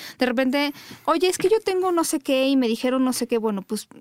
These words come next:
es, es muy complicado. Este, además, no, no nos vamos a aventurar a, a ni recetarles nada, ni decirles nada. Eh, en muchas ocasiones, más bien, la idea es que, que nosotros les podamos a lo mejor baja-,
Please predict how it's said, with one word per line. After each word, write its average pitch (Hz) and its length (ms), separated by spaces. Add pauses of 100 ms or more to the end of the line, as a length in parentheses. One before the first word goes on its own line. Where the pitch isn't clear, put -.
(300)
es, 233 240
es 233 160
muy 285 160
complicado. 208 760
Este, 175 340
además, 190 500
no, 214 220
no 247 500
nos 311 180
vamos 269 280
a - 20
aventurar 185 400
a, 208 180
a 165 220 (200)
ni 208 280
recetarles 208 520
nada, 254 200
ni 254 80
decirles 208 420
nada. 202 320 (540)
Eh, 202 240
en 214 160
muchas 220 280
ocasiones, 208 440
más 208 200
bien, 214 400
la 190 200
idea 196 380
es 190 180
que, 196 400
que 185 160
nosotros 196 400
les 214 100
podamos 196 380
a 220 40
lo 185 60
mejor 196 300
baja-, 196 240